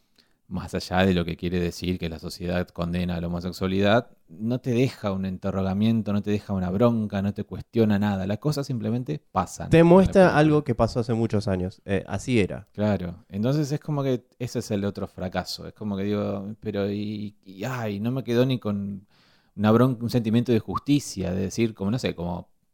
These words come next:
Speaker 1: por decirte una que comentamos hace poco, cuando muere
Speaker 2: Nada,
Speaker 1: Har-
Speaker 2: la película termina, punto.
Speaker 1: cuando muere Harvey Milk, por ejemplo, vos sabés qué va a pasar, porque ya sabés qué va a pasar.
Speaker 2: Sí.
Speaker 1: Eso es un hecho histórico también.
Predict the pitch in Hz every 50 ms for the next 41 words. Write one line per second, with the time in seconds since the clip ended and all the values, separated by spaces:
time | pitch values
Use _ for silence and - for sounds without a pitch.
0 | _ _ - 95 87 104 101 110 110 104 101 98 92 85 87 90 90 87 98 98
1 | 98 98 92 - 92 - 87 82 - - 85 87 87 87 90 90 87 90 117 131
2 | 131 131 117 120 117 113 104 98 98 95 104 101 101 - 110 123 123 127 123 123
3 | 117 - 107 101 110 104 101 92 90 95 - - 104 98 95 95 98 104 113 127
4 | 147 151 135 - - 123 120 120 117 104 95 87 85 85 - - _ _ _ -
5 | 87 87 85 - 87 85 82 82 87 95 131 156 - 113 104 117 95 - - 87
6 | 85 85 - 85 - 92 98 95 71 78 - 90 - 90 87 95 90 - - 85
7 | 82 87 - 85 - - - 90 90 87 87 90 _ _ - 95 - - 90 90
8 | 90 85 - 92 - - 85 85 85 87 85 87 90 90 87 82 78 85 101